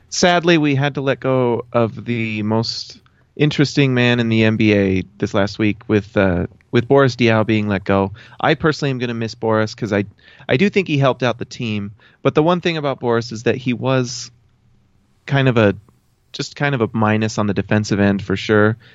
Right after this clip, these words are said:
Wasn't a great rebounder. So the Jazz, like you said, the Jazz are going to be, there's no weaknesses at a certain position, at least defensively. So when they're playing these teams, they can have Rudy Gobert be his superstar self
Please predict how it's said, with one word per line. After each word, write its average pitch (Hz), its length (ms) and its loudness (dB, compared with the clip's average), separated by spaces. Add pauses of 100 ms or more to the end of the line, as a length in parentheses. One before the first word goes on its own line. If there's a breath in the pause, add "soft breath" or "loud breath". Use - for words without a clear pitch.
(160 soft breath)
Wasn't 143 260 0
a 123 60 -4
great 117 240 -4
rebounder. 98 640 -6 (380 soft breath)
So 127 500 2
the 131 100 -4
Jazz, 151 300 2 (100)
like 139 200 0
you 135 80 -4
said, 107 260 -2
the - 80 -12
Jazz 143 320 -2
are 127 140 -4
going 123 240 -4
to 117 40 -8
be, 110 360 -2 (160 soft breath)
there's 151 120 0
no 196 120 6
weaknesses 127 680 -2
at 107 120 0
a 104 60 -4
certain - 280 -4
position, 107 560 -2
at 117 120 4
least 131 200 4
defensively. - 800 -2 (380 soft breath)
So 139 140 2
when 143 140 4
they're 147 300 4 (340 soft breath)
playing 160 320 0
these 120 180 -6
teams, 135 500 -6
they 123 140 0
can 120 140 -6
have 120 220 0
Rudy 131 180 2
Gobert 120 400 2
be 110 160 -2
his 113 460 -2 (260 soft breath)
superstar 139 640 2
self 107 440 0